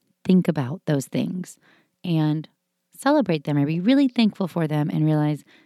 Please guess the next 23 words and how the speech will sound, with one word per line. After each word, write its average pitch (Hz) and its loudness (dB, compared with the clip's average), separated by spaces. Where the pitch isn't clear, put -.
you've 190 2
got 233 2
some 240 4
good 175 -2
things 165 -2
going 147 -2
on. - -8
I 185 6
mean, 196 6
you 180 6
may 247 8
have 247 2
some 202 2
sucky 175 -2
things 143 -4
going 143 -4
on 135 -6
too. 170 -6
Trust 185 0
me, 151 2
I 110 -6
get 123 -6
it. - -10